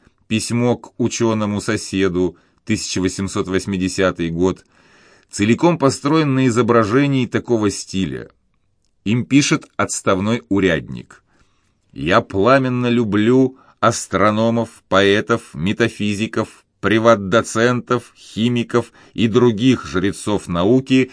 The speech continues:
к которым вы себя причисляете через свои умные факты и отрасли наук, то есть продукты и плоды». Через три года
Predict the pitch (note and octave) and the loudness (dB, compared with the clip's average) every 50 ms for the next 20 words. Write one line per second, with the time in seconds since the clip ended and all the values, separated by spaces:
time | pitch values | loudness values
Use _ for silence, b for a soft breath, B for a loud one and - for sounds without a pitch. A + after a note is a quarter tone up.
0 | B B B B - - - A2 F#2 - A2 A2 G#2+ G2+ F#2+ E2+ G2+ C3 B2+ - | B B B B -14 -6 -4 -4 -2 0 0 0 0 0 0 2 2 2 2 0
1 | A#2 F#2+ A2 A2 - - G2+ G2 - - F#2 - - F#2 G2 A2+ B2+ C3 B2+ A#2+ | 0 2 2 2 2 0 -4 -6 -6 -8 -10 -6 -2 0 2 4 6 6 4 4
2 | - B2 G#2 - - G2 G2 G2+ F#2+ - - - - F2 F#2+ G2+ G#2+ G2+ F#2+ - | 2 -2 -4 -4 -2 -2 -2 -2 -4 -6 -12 -10 -6 -2 0 2 2 0 -2 -4
3 | _ - A2 A2+ G2 F2+ E2+ E2+ E2+ D#2+ - - - A2+ B2 A#2+ - - - A#2+ | _ 0 0 0 0 0 -2 -2 -2 -4 -4 0 2 2 2 2 0 -4 -4 -4
4 | A2 - - - - G2 G2 - _ - G#2 A2+ G2 - G#2+ G2 - - - F#2+ | -4 -4 -6 -6 -4 -4 -4 -6 _ -4 -2 -2 0 0 -2 -4 -4 -4 -2 -2
5 | F#2+ F#2 F#2+ G#2+ B2 B2 G#2+ - - - _ b b b b b b b b - | 0 2 2 4 4 4 4 2 -4 -14 _ b b b b b b b b 2
6 | G2+ G2 F#2+ F2 - - - b b b b - G2+ G2 G2+ F#2 E2 C3+ D3 C#3 | 2 4 4 2 0 -10 -20 b b b b -2 0 2 2 4 6 6 4 4
7 | - - - B2 A#2+ A#2+ - - _ - A2 G#2 - - F#2+ G2 G#2 G2 F#2 F2+ | 4 0 2 2 2 2 0 -4 _ -6 -6 -4 -2 -2 0 0 0 0 0 0
8 | F2 C#2 - - _ _ _ _ _ _ _ _ _ _ _ _ _ _ _ _ | -2 -2 -4 -8 _ _ _ _ _ _ _ _ _ _ _ _ _ _ _ _
9 | _ _ _ _ _ _ _ _ _ _ _ _ _ _ _ _ - - A2 A#2 | _ _ _ _ _ _ _ _ _ _ _ _ _ _ _ _ -6 -2 0 0
10 | B2+ - - C3 C3 B2+ F#2+ E2 G#2+ B2 B2+ A2+ B2 A#2+ A#2 | 0 0 0 2 2 2 2 4 4 4 4 6 4 4 2